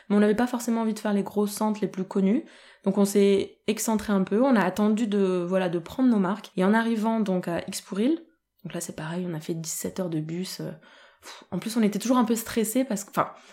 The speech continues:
c'est pas du vrai stress, mais en fait, tu sais, quand tu fais beaucoup de, de route, euh, t'arrives, tu, voilà, les mecs, ils s'arrêtent au milieu de la, de la route en pleine nuit à quatre heures du mat, ils disent pas vraiment où on est,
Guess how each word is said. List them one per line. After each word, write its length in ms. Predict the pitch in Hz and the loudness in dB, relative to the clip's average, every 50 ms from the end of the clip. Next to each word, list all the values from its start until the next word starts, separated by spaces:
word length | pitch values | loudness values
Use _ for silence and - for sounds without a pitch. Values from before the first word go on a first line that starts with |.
| - - _ _ _ | -20 -20 _ _ _
c'est 140 | - - 208 | -4 0 2
pas 120 | 254 269 | 4 4
du 80 | 247 233 | 4 6
vrai 140 | 226 208 202 | 4 4 2
stress, 280 | 208 - 262 277 277 | 2 0 0 0 2
mais 80 | 240 196 | 2 0
en 60 | 185 | 2
fait, 180 | - 247 247 247 | 2 0 -2 -2
tu 100 | - 196 | -4 -4
sais, 120 | 233 254 | -2 0
quand 160 | 254 214 196 | 0 0 0
tu 100 | - 190 | 0 -2
fais 240 | 180 - 190 185 180 - - - - _ _ _ _ _ _ - - _ _ _ - | -4 -4 -6 -6 -6 -8 -16 -20 -20 _ _ _ _ _ _ -20 -20 _ _ _ -2
beaucoup 460 | 170 214 233 226 - - 254 247 240 | 0 2 2 2 0 2 2 4 4
de, 420 | 196 202 190 185 180 175 180 175 160 | 4 2 0 0 0 -2 -2 0 2
de 80 | 180 | 2
route, 400 | 185 180 208 254 349 339 - - - - - - - _ _ _ - | 4 4 6 6 4 4 0 -8 -16 -20 -20 -20 -20 _ _ _ -4
euh, 360 | 185 180 175 170 165 170 165 | -2 0 0 0 0 -2 -2
t'arrives, 560 | 170 190 180 180 214 254 262 240 208 196 180 | -2 -4 -2 2 4 4 4 4 2 0 -2
tu, 240 | - - 190 170 - - _ _ _ - - | -2 -4 -8 -8 -8 -12 _ _ _ -14 -4
voilà, 200 | - 196 190 180 | 0 2 2 4
les 80 | 185 | 4
mecs, 160 | 190 247 254 254 | 4 4 4 2
ils 60 | 220 | 0
s'arrêtent 340 | - 220 208 202 214 208 220 | 0 0 0 0 0 0 0
au 60 | 196 | -2
milieu 280 | 180 185 202 208 226 | 0 2 2 2 2
de 100 | 208 196 | 2 2
la, 340 | 185 180 170 170 165 160 165 | 2 2 0 0 -2 -4 -2
de 80 | 160 180 | -2 0
la 120 | 185 190 | 0 2
route 260 | 190 202 226 233 220 | 2 0 0 -2 -2
en 80 | 175 160 | -4 -2
pleine 220 | 160 202 208 208 | 0 2 4 4
nuit 140 | 214 220 214 | 4 4 2
à 40 | 196 | 2
quatre 180 | 202 185 185 - | 0 -2 -2 -2
heures 80 | 190 175 | -4 -2
du 80 | 180 | -2
mat, 380 | 175 180 196 233 262 262 - - - - - _ _ _ _ _ _ | 0 0 0 0 -2 -4 -8 -14 -20 -20 -20 _ _ _ _ _ _
ils 160 | - 202 185 180 | -2 -2 0 0
disent 200 | 190 196 196 - | 0 -2 -2 0
pas 160 | 233 226 226 | 0 0 0
vraiment 280 | 220 226 220 226 226 | 2 2 2 4 4
où 120 | 220 202 196 | 4 4 4
on 140 | 190 190 185 | 4 4 4
est, 320 | 190 208 240 262 269 | 4 4 2 2 0